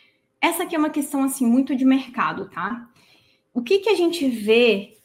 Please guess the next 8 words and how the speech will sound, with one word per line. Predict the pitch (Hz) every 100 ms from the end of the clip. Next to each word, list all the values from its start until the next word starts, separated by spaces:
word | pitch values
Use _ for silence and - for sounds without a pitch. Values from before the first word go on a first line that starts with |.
| _ _ _ _ _ _ -
na | 214
prática | 226 - 190 220 240 - 240
e |
o | 240
que | 240
que | 262
pode | 254 254 240 262
acontecer? | 254 233 233 247 247 - -